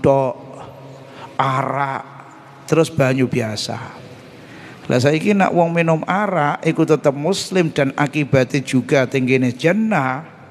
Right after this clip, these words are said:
Lah kan bakal ketemu iki tetep. Minuman arak bakal ketem-,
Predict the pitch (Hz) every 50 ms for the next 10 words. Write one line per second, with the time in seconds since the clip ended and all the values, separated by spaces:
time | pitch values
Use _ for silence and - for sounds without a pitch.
0 | - - - - - - - - - - - - 120 131 127 196 202 196 170 175
1 | 151 180 190 196 196 214 208 240 220 220 202 165 139 131 127 127 123 120 110 -
2 | 120 - - - - - - - - - - - - - - 147 147 151 147 147
3 | 147 147 143 - - 143 143 143 139 - - 135 131 156 160 165 143 160 131 143
4 | 165 185 214 233 247